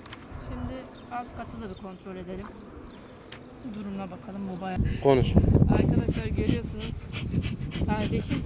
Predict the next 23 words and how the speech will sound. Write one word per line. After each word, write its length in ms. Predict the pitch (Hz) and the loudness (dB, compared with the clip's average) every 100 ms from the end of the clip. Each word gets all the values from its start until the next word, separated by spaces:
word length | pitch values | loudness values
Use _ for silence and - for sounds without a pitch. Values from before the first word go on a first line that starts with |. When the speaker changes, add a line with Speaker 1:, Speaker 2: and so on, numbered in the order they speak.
| 262 | 0
Speaker 1:
ama 260 | 269 247 - - - - - | 0 -2 -4 -6 -6 -6 -6
hep 120 | 208 202 233 | -6 -6 -2
beni 160 | 226 | -2
zorbalıyorlar. 680 | 214 220 214 214 247 226 202 - - - - - - - - - - - - - - 220 | 2 2 2 2 0 -2 -4 -8 -18 4 4 4 -8 -10 -20 -20 -18 -18 -20 -20 -8 -2
Ne 60 | |
yapacağız 440 | 254 254 247 240 220 | 0 0 0 0 0
biz 160 | 202 | 0
böyle 280 | 220 220 262 | 4 4 4
bilmiyorum. 440 | 294 320 330 247 214 - - - - - - - - - - - - - - - - - - 220 - - - - - - - - - - - - - - - - - | 4 6 6 4 0 -10 -16 -18 -18 -18 -18 -18 -20 -20 -20 -18 -18 -18 -18 -18 -16 -16 -16 -16 -16 -16 -16 -16 -16 -16 -16 -16 -14 -14 -14 -14 -14 -12 -12 -12 -8
Biz 180 | 208 226 - - - - | -6 -8 -10 -18 -18 -10
kadın 300 | 247 208 277 269 | -8 -4 -4 -2
egemenliği 680 | 269 233 220 214 208 208 190 | 0 0 0 -2 -4 -4 -4
diyoruz. 340 | 214 269 262 | -6 -4 -2
Bunlar 280 | 254 240 277 | -2 0 0
erkek 340 | 339 - 392 | 0 -2 -6
egemenliği 580 | 440 415 330 285 247 214 | -4 -4 0 2 2 0
diyor. 200 | 196 190 - - - - - 247 | -2 -6 -10 -14 -12 -12 -10 -4
Ama 200 | 254 240 | -2 -2
arılarda 360 | 240 226 220 | -2 -2 -2
öyle 200 | 247 233 | -2 -2
değil 220 | 226 208 196 | 0 -2 -2
yalnız. 260 | 190 185 - - - - - - - - 220 220 - | -6 -6 -6 -6 -8 -10 -10 -14 -18 -16 -16 -12 -6
Arılarda 600 | 262 269 240 220 226 320 | -4 -4 -4 -4 -4 -6